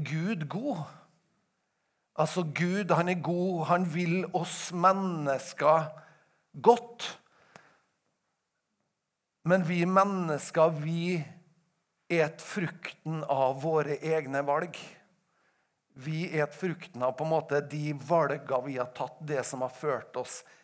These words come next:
dit vi er i dag. Det er også sånn at, eh, en generasjon et frukten av forrige generasjons valg. Det er litt spesielt.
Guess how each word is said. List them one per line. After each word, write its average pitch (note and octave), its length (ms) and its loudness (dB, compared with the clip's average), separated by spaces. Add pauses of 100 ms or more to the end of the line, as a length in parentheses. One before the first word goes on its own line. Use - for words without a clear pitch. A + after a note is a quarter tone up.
(120)
dit D3 400 -6
vi C#3 160 -4
er B2 280 -6 (320)
i D3 120 -4
dag. C#3 360 -2 (1800)
Det A3+ 140 10
er C4 60 12
også B3 200 4
sånn A3+ 240 10
at, A3 220 6
eh, G#3 580 8
en G#3+ 240 2
generasjon G#3+ 1000 4 (1200)
et E3 260 4
frukten - 760 -4
av D3+ 340 6
forrige D3+ 640 0 (200)
generasjons F3+ 640 0
valg. G3+ 320 2
Det - 1700 -12
er G#3 80 4
litt G3+ 100 0
spesielt. F#3 560 0